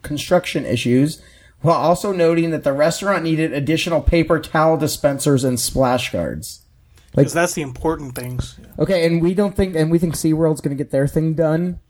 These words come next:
Speaker 1: in, in how many years?
Speaker 2: <laughs>
Speaker 1: They didn't, they didn't let Roscoe's open 'cause they didn't have a paper towel,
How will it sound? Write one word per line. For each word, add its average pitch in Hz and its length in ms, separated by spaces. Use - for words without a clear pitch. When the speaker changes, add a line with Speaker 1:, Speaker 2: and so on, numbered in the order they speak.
Speaker 1:
in, 160 360
in 160 120
how 156 180
many 185 180
years? 185 420
Speaker 2:
<laughs> - 100
Speaker 1:
They 165 160
didn't, 190 240
they 196 120
didn't 196 120
let 190 280
Roscoe's 170 440
open 160 200
'cause 151 140
they 151 80
didn't 156 200
have 147 120
a - 40
paper 151 220
towel, 156 420